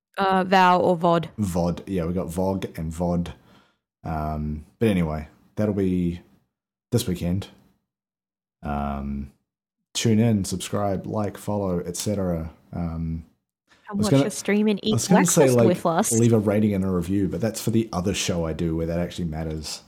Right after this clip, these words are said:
Speaker 2: Um, anyway.
Speaker 1: The show I'm gonna become the new host of.
Speaker 2: Yeah, actually. How much do you like beer?
Speaker 1: <laughs>
Speaker 2: Um,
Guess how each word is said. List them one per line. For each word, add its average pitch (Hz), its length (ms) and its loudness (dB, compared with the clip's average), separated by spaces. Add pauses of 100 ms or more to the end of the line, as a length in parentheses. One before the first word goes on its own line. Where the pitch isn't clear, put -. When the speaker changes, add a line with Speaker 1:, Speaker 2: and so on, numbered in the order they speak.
Speaker 2:
Um, 82 560 -2 (1160)
anyway. 80 400 -4
Speaker 1:
The 208 100 -6
show 190 260 0
I'm 175 180 0
gonna 175 160 -6
become 175 300 -12
the 190 80 -10
new 185 140 -6
host 175 320 -6
of. 202 240 -6 (100)
Speaker 2:
Yeah, 110 200 0 (320)
actually. 82 340 -8 (1040)
How 98 120 -2
much - 120 -4
do - 80 -4
you 180 60 -2
like 226 140 2
beer? - 300 0
Speaker 1:
<laughs> - 260 -12
Speaker 2:
Um, 110 480 4